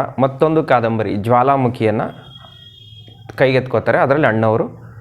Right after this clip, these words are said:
ಅಭಿನಯವನ್ನು ಮಾಡ್ತಾರೆ. ಆ ಸಿನಿಮಾ ಸೂಪರ್ ಡೂಪರ್ ಹಿಟ್ ಆಗುತ್ತೆ. ಶಿವತಾಂಡವ ಸಿನಿಮಾ ಅಲ್ಲಿಗೆ ಸ್ಟಾಪ್ ಆಗುತ್ತೆ. ಅದಾದಮೇಲೆ ಮತ್ತೆ ಪ್ರಯತ್ನಗಳಾಗತ್ತೆ ಎಂಬತ್ತೇಳು, ಎಂಬತ್ತೆಂಟು ಆ ಟೈಮಲ್ಲಿ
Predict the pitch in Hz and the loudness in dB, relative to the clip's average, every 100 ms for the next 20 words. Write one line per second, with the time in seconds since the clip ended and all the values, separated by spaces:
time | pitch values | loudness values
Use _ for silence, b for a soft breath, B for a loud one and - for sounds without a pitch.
0 | B B B - 107 120 117 110 110 107 | B B B -4 0 0 0 -2 -4 -4
1 | 104 - 330 160 135 127 165 - 107 - | -6 -4 -2 -2 -2 -2 -4 -4 -4 -2
2 | 110 98 - 110 151 156 101 85 82 - | -2 -2 -2 -4 -4 -8 -8 -10 -12 -16
3 | - - - B B B B - 165 170 | -18 -20 -20 B B B B 0 2 4
4 | 156 135 127 120 123 117 - - 131 131 | 2 2 2 0 0 0 0 0 0 0
5 | 156 110 - 85 - - - - 117 120 | 0 -2 -2 -8 -12 -14 -18 -10 -2 2
6 | 156 202 202 190 156 151 - 185 156 151 | 2 2 2 4 2 0 -2 2 2 2
7 | 151 147 127 104 - 110 - - 131 135 | 2 2 2 0 -6 -12 -10 -2 0 0
8 | 131 127 131 120 117 113 113 - 98 101 | 2 0 2 2 0 0 -2 -2 -4 -6
9 | 95 - - | -10 -10 -14